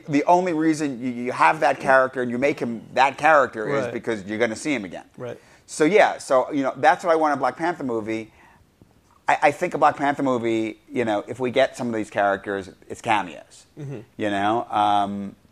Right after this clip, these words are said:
Speaker 1: but yes, I would love, uh, look, it could easily say, you know, the other Avengers with, with Cap are off somewhere,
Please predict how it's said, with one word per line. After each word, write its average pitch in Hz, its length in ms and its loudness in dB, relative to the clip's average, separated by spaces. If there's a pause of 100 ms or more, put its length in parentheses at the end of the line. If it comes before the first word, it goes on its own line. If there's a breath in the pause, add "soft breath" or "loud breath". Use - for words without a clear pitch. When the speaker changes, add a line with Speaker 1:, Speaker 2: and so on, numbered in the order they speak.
(140)
Speaker 1:
but 170 160 -2
yes, 156 540 2
I 127 140 2
would 127 160 -6
love, 139 680 6
uh, 113 60 -6
look, 117 300 -2
it 107 160 -14
could 127 160 -6
easily 143 360 -2
say, 117 480 -2
you 117 140 -6
know, 98 320 -4 (300 soft breath)
the 120 140 2
other 113 260 6
Avengers 107 480 -2
with, 101 200 -6
with 107 140 -8
Cap 101 340 0
are 98 120 0
off 98 260 -4
somewhere, 85 460 -10